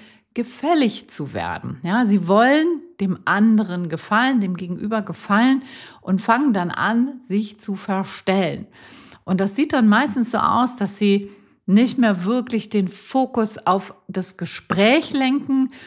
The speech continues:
sondern vielleicht ist es dann so, dass sie Floskeln auswendig gelernt haben, ja, irgendwas auswendig gelernt haben, wo sie denken, das klingt irgendwie gut.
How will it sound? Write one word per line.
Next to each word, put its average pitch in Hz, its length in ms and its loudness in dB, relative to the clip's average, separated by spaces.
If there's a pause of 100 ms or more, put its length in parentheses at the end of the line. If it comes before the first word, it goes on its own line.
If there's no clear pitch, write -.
sondern 190 640 0
vielleicht 165 600 -4 (420)
ist 196 200 -4
es 190 100 -4
dann 175 220 0
so, 170 180 -2
dass 170 280 -4
sie 160 300 -4 (280)
Floskeln 240 720 4
auswendig 196 680 2
gelernt 202 520 4
haben, 170 380 2
ja, 190 340 2
irgendwas 202 560 0
auswendig 196 520 0
gelernt 175 360 -2
haben, 180 200 -2
wo 180 60 -6
sie 175 140 -4
denken, 175 260 -4
das 170 220 -8
klingt 277 420 2
irgendwie 214 440 2
gut. 214 500 2